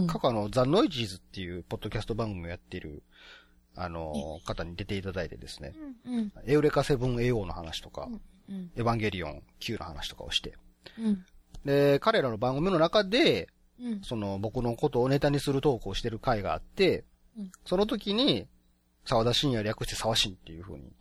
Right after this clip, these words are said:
Speaker 1: うん。
Speaker 2: 略されたんですね。
Speaker 1: うん。
Speaker 2: それですね、沢信というのは。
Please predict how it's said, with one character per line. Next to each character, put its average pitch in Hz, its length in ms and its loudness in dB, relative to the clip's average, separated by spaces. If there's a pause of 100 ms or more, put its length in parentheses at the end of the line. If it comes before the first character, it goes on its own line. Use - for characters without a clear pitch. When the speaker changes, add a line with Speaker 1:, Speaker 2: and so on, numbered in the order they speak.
(600)
Speaker 1:
う 220 80 0
ん。 202 160 4
Speaker 2:
略 147 220 0
さ 165 140 4
れ 113 100 -4
た - 280 -10 (240)
ん - 40 -14
で - 60 -10
す - 120 -10
ね。 - 100 -10
Speaker 1:
う 220 100 0
ん。 185 100 -2
Speaker 2:
そ 185 140 4
れ 180 180 8
で 160 180 2
す 151 160 -2
ね、 165 100 2
沢 101 220 0
信 98 220 -8
と - 80 -16
い 71 40 -14
う 69 40 -12
の 67 80 -12
は。 - 80 -16